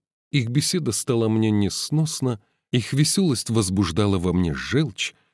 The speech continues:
их внимательность — досаду за безотвязность. Стало быть, тем раздольнее было мне хмуриться наедине, потому что все товарищи разъехались по гостям.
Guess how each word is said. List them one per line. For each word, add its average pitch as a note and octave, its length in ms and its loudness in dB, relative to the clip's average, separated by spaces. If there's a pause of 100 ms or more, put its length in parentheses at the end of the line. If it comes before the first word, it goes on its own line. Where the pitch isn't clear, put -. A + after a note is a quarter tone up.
(140)
их - 260 -6
внимательность — G2 1000 -2 (140)
досаду C3 600 0
за A2 220 0
безотвязность. E2+ 1200 -4 (500)
Стало G#2+ 400 2
быть, F#2+ 240 0
тем A#2 300 2
раздольнее G2 720 2
было F#2+ 320 0
мне F#2 240 0
хмуриться G#2 800 -2 (160)
наедине, A2 840 0 (460)
потому G#2+ 320 2
что G2+ 220 -2
все F2 200 -2
товарищи F#2 680 -4
разъехались D#2+ 800 -4
по - 120 -8
гостям. D#2 680 -6